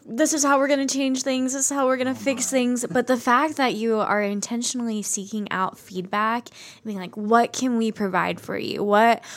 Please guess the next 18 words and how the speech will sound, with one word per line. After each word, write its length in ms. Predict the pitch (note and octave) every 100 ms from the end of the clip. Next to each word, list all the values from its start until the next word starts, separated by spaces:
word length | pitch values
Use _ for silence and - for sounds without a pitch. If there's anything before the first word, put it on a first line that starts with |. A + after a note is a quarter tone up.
| -
are 140 | - G#3+
the 140 | G3+
needs 340 | F#3+ F#3 F#3 -
that 320 | F3+ F3+ -
we 200 | G3+ G3
can 300 | F#3+ - F#3
meet?" 240 | F3+ F3 - - -
is 180 | - A3+
so 300 | - G#3+ A#3
critical 800 | - A3 G3 A3+ - D4 D#4+ D4
to 420 | - - A#3 A3
being 400 | F#3+ G3+ G#3 B3+
effective. 720 | F#3+ - F#3+ A3+ - - - - - -
I 100 | A3+
think 160 | B3+ C4+
it's 180 | C4 -
easy 420 | A3 A3+ A3+ A3
for 400 | G#3+ G#3+ G3+ G3